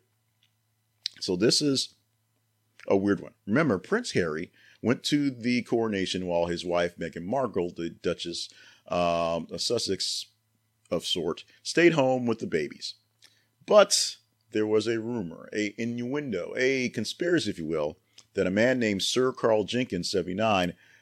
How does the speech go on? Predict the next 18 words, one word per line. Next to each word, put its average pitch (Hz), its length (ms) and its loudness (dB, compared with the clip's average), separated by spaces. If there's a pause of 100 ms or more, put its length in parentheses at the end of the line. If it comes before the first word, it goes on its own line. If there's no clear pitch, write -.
a 85 60 -6
Welsh 87 220 0
composer 101 580 2
whose 85 240 -8
music 98 300 -2
was 90 120 -8
performed 110 340 -2
at 90 100 -6
King 98 240 -6
Charles 90 380 -2
Third's 87 380 -6
coronation 85 460 -10
on 80 60 -18
Saturday, 101 520 6 (480)
was 110 420 6 (500)
actually 113 720 6 (300)
Meghan 101 280 4
Markle 87 480 -2